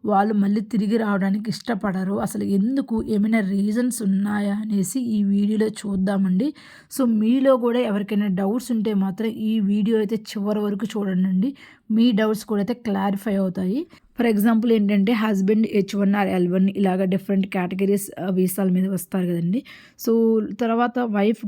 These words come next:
కూడా అయితే వర్క్ ఆథరైజేషన్ వచ్చిన తర్వాత ఇక్కడ ఏంటంటే మల్టిపుల్ ఆపర్చునిటీస్ అనేవి ఉంటాయండి జాబ్ చేసుకోవడానికి. ఏదైనా కానీ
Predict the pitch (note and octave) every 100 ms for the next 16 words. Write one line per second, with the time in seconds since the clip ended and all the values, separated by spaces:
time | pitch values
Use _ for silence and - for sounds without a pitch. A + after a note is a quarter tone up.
0 | G3 A3 G#3 G3 G#3+ G3 F#3+ G#3+ G3+ G3
1 | G3 F#3+ G3+ F3+ - F#3 F#3 F3+ F3+ F3
2 | A3+ - - - - G#3+ B3+ A3+ A3 A3
3 | G#3+ C4 A3 A3+ B3+ - B3+ C4+ - G#3
4 | F#3+ A3 - G#3+ G#3 G3+ G3+ F#3 G3 G#3+
5 | F#3+ F#3 F3+ F#3 F3+ F3 F#3 F3+ G3 F3
6 | F#3 - G3 - G#3+ G3 F#3 F#3+ - -
7 | F#3+ G3 G#3 G#3 G3+ F#3+ F3 F#3